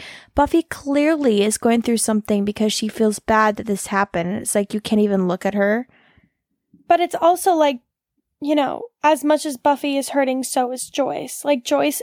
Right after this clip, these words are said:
Speaker 2: is mourning someone. So it's like, we have to give her grace.
Speaker 1: I don't know.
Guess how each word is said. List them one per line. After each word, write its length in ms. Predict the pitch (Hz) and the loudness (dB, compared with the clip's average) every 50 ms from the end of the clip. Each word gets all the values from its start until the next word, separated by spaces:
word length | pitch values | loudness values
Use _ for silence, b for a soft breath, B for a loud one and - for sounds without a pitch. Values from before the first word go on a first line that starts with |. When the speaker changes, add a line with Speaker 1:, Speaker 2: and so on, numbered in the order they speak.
| - | 0
Speaker 2:
is 240 | - 294 302 247 - | 0 2 2 2 0
mourning 560 | 269 262 254 262 262 269 285 285 - - 277 | 0 0 0 2 2 2 0 0 -2 -4 -8
someone. 480 | - - - - - - - 95 - 269 _ b b b b b b b | -8 -8 -8 -8 -8 -8 -10 -10 -12 -14 _ b b b b b b b
So 140 | b - 311 | b -2 -2
it's 100 | 294 - | 0 0
like, 120 | 320 262 | 0 0
we 120 | 302 320 311 | 0 0 0
have 360 | 277 294 330 339 349 349 - | 2 2 4 4 4 2 0
to 80 | - | -4
give 160 | 254 226 277 233 | -4 -2 -2 -2
her 120 | 240 226 | -4 -4
grace. 720 | - - 262 254 - - - - 254 - - - - - - - _ - | -2 0 0 0 0 -2 -4 -8 -10 -12 -12 -14 -16 -18 -20 -18 _ -8
Speaker 1:
I 220 | 269 214 214 208 | -6 -4 -4 -6
don't 160 | 196 190 185 | -6 -8 -8
know. 260 | 185 185 185 185 185 | -8 -6 -6 -6 -8